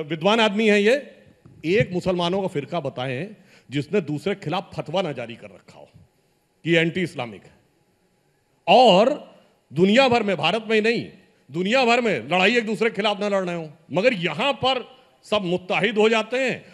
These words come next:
और हम लोग भी इसमें आ जाते हैं। हाँ साहब, सब एक है। जैसे मैं तो लखनऊ का रहने वाला हूँ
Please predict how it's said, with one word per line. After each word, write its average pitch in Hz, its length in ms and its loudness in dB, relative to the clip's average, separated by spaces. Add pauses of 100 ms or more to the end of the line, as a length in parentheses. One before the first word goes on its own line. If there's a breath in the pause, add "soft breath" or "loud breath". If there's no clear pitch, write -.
(140 loud breath)
और 208 120 0
हम 202 180 -4
लोग 254 220 4
भी 240 100 -4
इसमें 226 220 -6
आ 233 60 -4
जाते 226 280 -4
हैं। 240 80 -4
हाँ 208 140 -4
साहब, 208 180 -6
सब 208 180 -6
एक 190 120 -6
है। 196 60 -6
जैसे 196 200 -4
मैं 233 120 -4
तो 233 100 -4
लखनऊ 220 280 -4
का 226 80 -2
रहने 220 180 -4
वाला 190 220 -2
हूँ 165 200 -8